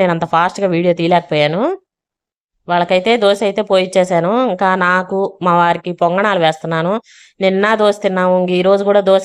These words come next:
ఎవరు తింటారులే అని పిల్లలైతే పొంగణాలు వద్దు, మాకు దోశ పోయి ఇచ్చేసేయి, పప్పుల పొడి వేసి దోశ పోయి ఇచ్చేసేయి అన్నారు. సరేలేని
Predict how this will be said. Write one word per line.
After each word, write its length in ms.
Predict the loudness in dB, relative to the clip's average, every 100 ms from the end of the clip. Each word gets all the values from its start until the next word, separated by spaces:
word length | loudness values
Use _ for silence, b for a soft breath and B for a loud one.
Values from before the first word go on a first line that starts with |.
| 0
ఎవరు 140 | 0 -2
తింటారులే 400 | 0 0 0 0
అని 140 | 0 -2 -2 b b b _
పిల్లలైతే 380 | 0 2 2 0 0
పొంగణాలు 420 | 0 0 0 2 2 2
వద్దు, 200 | 0 -2 0
మాకు 140 | -2 0
దోశ 100 | -2 0 0
పోయి 120 | 0
ఇచ్చేసేయి, 500 | 0 -2 -2 -2 0 0 0 -2 -4
పప్పుల 220 | -4 -2 0
పొడి 100 | 2 2
వేసి 140 | 0 0
దోశ 120 | 0 0
పోయి 140 | -2 -2
ఇచ్చేసేయి 320 | -4 -2 -2
అన్నారు. 280 | -2 -2 -2 -6 -10 _ _ -6
సరేలేని 440 | -2 0 2 0